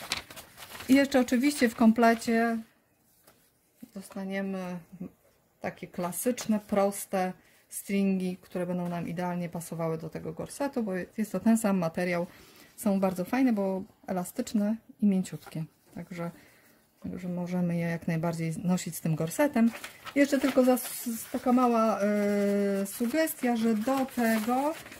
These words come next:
możecie sobie dokupić, e, dokupić,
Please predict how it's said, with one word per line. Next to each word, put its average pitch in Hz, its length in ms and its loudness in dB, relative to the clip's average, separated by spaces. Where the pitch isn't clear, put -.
możecie 233 340 0
sobie 226 280 2
dokupić, 226 680 -2
e, 202 640 4
dokupić, 208 680 -4